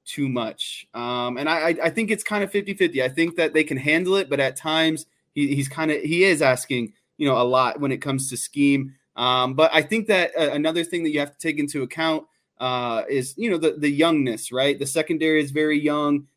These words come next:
You would hope, you know, a lot of linebackers kind of, you know, they have experience at linebackers, but then you have Maris Liufau, who's naturally athletic, getting a lot of his experience in right now.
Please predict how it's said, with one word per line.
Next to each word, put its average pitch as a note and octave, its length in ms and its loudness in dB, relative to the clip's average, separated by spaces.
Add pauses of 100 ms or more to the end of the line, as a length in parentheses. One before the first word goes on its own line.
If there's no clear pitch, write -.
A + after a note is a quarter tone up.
You C3 160 -2
would B2+ 140 2
hope, D3+ 260 2
you D#3 80 2
know, C3 140 4
a A#2+ 40 2
lot C#3 160 4
of D#3 80 2
linebackers D3 680 -2
kind C#3 260 -4
of, A#2+ 160 -4
you C#3 80 -2
know, B2+ 80 -2
they A2+ 60 -8
have D3 160 0
experience D3 500 -2
at A#2+ 80 -6
linebackers, C#3 600 -2
but A#2 100 -16
then B2+ 120 -8
you B2 100 -4
have A#2 80 -2
Maris A#2+ 340 -4
Liufau, D#3 600 2 (300)
who's A#2+ 160 -6
naturally C3 400 -2
athletic, D3 480 2
getting D3 220 2
a C#3+ 60 0
lot C3+ 160 2
of B2 80 -6
his C3 180 -4
experience C3+ 600 -4
in A#2+ 100 -6
right A2+ 180 -6
now. C#3 420 0